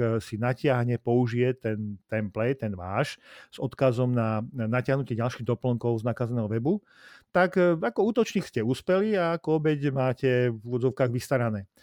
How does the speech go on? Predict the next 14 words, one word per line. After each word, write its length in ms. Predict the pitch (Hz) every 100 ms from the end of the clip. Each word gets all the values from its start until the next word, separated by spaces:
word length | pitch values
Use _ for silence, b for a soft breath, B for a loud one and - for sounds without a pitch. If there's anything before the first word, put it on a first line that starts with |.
| b b 156
No 160 | 143
a 240 | 147 131 -
vhodným 640 | - 131 110 208 220 165 127
formovaním 880 | 202 226 156 135 131 135 165 135 117
phishingového 560 | 160 202 185 175 120
mailu 480 | 113 110 113 135 156
alebo 480 | 131 127 123 123 -
únosom 560 | 147 160 - 120 110
firemného 720 | - 117 113 117 113 120 123 131
mailového 560 | 123 117 123 123 127
účtu 480 | 123 131 - 165 208 B B B _ -
prijímateľa 560 | 220 233 208 180 147
mailu 240 | 131 147 120
presvedčíte, 960 | 110 113 127 123 - 143 - 156 165